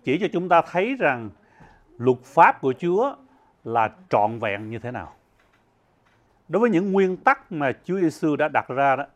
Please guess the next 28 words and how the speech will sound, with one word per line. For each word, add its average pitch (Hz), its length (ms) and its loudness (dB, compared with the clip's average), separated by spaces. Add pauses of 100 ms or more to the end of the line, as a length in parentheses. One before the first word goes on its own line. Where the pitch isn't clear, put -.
(500)
nó 160 100 0
làm 123 360 0
cho 139 120 -4
những 135 600 -8
người 120 340 -2
mà 107 140 -8
nghe 160 360 0
Ngài 123 260 0
đó, 135 80 -4 (280)
họ 107 100 -10
cảm 127 180 -6
thấy 165 100 -8
bị 107 100 -6
sốc. - 320 -4 (420)
Trong 196 220 0
suốt 285 420 -2
nhiều 143 280 2
năm, 156 320 -2 (560)
những 160 180 0
nhà 160 160 4
lãnh 131 280 -2
đạo 123 260 6
tôn 165 260 -2
giáo 170 320 0
thời 185 100 -6
bấy 143 200 -6
giờ 117 380 0
họ 107 420 0